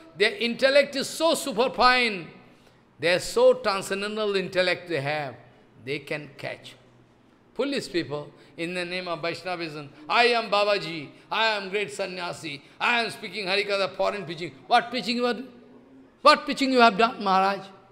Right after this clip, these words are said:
Try to preach your, yourself. You can stand in front of a mirror, you can stand in front of a mirror and try to preach in front of yourself first.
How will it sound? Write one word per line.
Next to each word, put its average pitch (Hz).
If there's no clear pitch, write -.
Try 285
to 285
preach -
your, 254
yourself. 196
You 226
can 247
stand 262
in 240
front 226
of 240
a 214
mirror, 262
you 180
can 233
stand 262
in 226
front 233
of 240
a 208
mirror 262
and 208
try 247
to 240
preach 269
in 240
front 269
of 240
yourself 220
first. 151